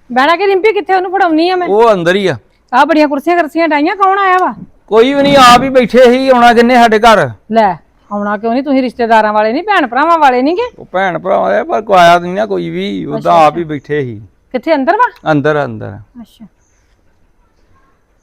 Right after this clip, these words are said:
Speaker 2: ਅੱਜ ਤੇ ਹੁਣ ਦੁੱਧ ਵੀ ਆ ਗਿਆ ਹੈ। ਇਹਨਾਂ ਦਾ ਵੀ ਪਤਾ ਨਹੀਂ ਲੱਗਦਾ,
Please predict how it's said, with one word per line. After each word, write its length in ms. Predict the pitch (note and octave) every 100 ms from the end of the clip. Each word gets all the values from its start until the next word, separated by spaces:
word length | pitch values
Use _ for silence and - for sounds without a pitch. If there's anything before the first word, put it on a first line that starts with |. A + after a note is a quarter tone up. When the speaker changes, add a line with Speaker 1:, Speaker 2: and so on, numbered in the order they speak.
| _ _ A2+
Speaker 2:
ਅੱਜ 200 | G#2 G#2+
ਤੇ 60 | A#2
ਹੁਣ 180 | A2+ G2
ਦੁੱਧ 240 | F#2+ F#2
ਵੀ 220 | G#2 C#3+
ਆ 200 | C3+ B2
ਗਿਆ 200 | A#2+ B2+
ਹੈ। 300 | B2+ A#2 C3 F3+ _ _ _ _ _ _ _ _ -
ਇਹਨਾਂ 240 | D3 E3
ਦਾ 120 | F3
ਵੀ 120 | F3+ F3
ਪਤਾ 320 | F3 D3 D3
ਨਹੀਂ 140 | D#3+
ਲੱਗਦਾ, 540 | D#3 D3 C#3 D3 C#3+